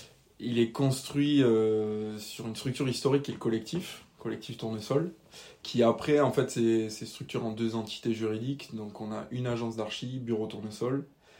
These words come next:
qui, euh, fait des projets de maîtrise d'œuvre, d'aménagement, de scénographie.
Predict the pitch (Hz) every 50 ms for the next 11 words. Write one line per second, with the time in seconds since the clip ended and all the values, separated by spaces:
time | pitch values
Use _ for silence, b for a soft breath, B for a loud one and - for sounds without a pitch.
0 | b b b b b - - 113 110 113 110 107 107 104 - - 104 110 - -
1 | - 113 117 110 110 113 113 110 - 117 110 113 113 113 117 120 117 110 110 107
2 | 110 110 110 107 110 110 107 110 110 110 110 107 104 - 107 101 104 104 101 104
3 | - - 127 139 165 185